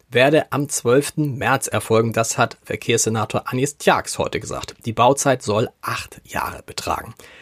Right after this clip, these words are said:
Der sechsspurige Verkehr auf der A sieben soll während der Bauarbeiten aufrechterhalten bleiben.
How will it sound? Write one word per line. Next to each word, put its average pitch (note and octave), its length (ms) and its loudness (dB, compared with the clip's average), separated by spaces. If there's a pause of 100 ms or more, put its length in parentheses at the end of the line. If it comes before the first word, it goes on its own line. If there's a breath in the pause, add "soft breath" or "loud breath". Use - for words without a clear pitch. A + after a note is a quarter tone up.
(380 loud breath)
Der A2 80 0
sechsspurige E3 580 4
Verkehr G3 340 2
auf - 80 0
der - 140 2
A C#3+ 60 2
sieben D#3 300 0
soll B2 300 4
während C#3 260 2
der C#3+ 60 6
Bauarbeiten A#2+ 560 2
aufrechterhalten A2 840 0
bleiben. B2+ 440 2